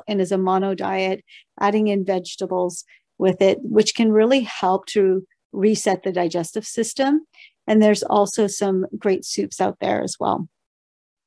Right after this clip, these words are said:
that can really, such as bone broth, can help the lining of the gut, help the digestive system. And it just gives the digestive system a break to have to work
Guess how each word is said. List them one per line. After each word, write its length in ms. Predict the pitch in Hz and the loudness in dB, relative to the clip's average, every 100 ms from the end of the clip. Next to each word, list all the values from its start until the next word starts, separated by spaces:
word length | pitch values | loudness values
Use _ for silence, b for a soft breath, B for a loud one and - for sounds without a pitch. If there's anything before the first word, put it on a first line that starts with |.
| - | -2
that 200 | 208 - | 0 0
can 220 | - 214 | 4 4
really, 540 | 208 214 214 220 208 - _ _ _ - | 6 6 6 6 2 -4 _ _ _ -8
such 240 | - 214 | -2 0
as 140 | 220 165 | 0 0
bone 320 | 202 196 190 | 2 2 2
broth, 300 | 185 175 175 - | 0 0 -4 -8
can 140 | 202 - _ | -6 -6 _
help 240 | - 262 262 | -6 -4 0
the 100 | 254 | 2
lining 480 | 202 202 208 214 208 | 2 2 2 2 0
of 120 | 190 | -2
the 80 | 196 | -6
gut, 320 | 180 180 180 | -4 -4 -6
help 460 | - - 196 196 _ | -10 -4 -4 -4 _
the 480 | 214 208 202 196 190 _ _ _ - | -4 -2 0 -2 -4 _ _ _ -6
digestive 500 | 196 185 175 - 175 | -4 -2 -4 -4 -8
system. 760 | - 190 - 196 185 185 185 - _ - | -6 -6 -2 0 2 0 -2 -8 _ -2
And 120 | 233 | 0
it 100 | 240 | 2
just 280 | 285 285 - - | 0 -2 -6 -2
gives 340 | 202 196 220 | 2 2 -2
the 160 | - 233 | -4 -2
digestive 580 | 202 190 180 175 220 202 | -2 -2 -6 -8 -10 -12
system 720 | - - 180 - 214 226 247 - | -8 -2 -2 0 0 2 0 0
a 140 | 202 | -2
break 600 | 180 180 180 - - - - _ _ | 0 -2 -4 -4 -10 -16 -20 _ _
to 140 | - 196 | -4 -2
have 300 | - 196 - | 2 0 2
to 360 | 214 196 196 - _ _ _ _ _ | 4 4 2 -4 _ _ _ _ _
work 400 | 208 196 214 220 | -6 2 4 4